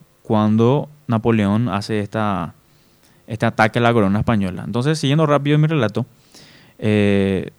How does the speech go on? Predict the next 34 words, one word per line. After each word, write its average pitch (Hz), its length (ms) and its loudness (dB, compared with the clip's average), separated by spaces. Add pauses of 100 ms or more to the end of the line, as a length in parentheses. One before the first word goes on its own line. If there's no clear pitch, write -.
(220)
nos 110 120 0
habíamos 107 300 0
quedado 113 260 4
en 120 60 0
Buenos 131 300 0
Aires, 131 280 2
mil 123 140 0
ochocientos 123 500 -2
diez, 135 320 -2 (440)
echan 135 360 -2
al 143 120 0
virrey 147 480 0 (840)
y 143 380 0 (600)
espera 131 580 0
entonces 123 360 -2
Buenos 135 340 -4
Aires 113 500 -4
que 117 460 -4 (100)
las 110 240 -8
provincias 135 1160 -2 (340)
que 101 180 -2
eran 113 180 0
del 127 160 0
virreinato 131 720 -2
del 117 100 -2
Río 107 180 -4
de 110 60 -2
la 120 160 -4
Plata, 98 300 -6
cuya 101 240 -6
capital 98 440 -6
era 101 140 -2
Buenos 131 320 -4
Aires, 101 380 -8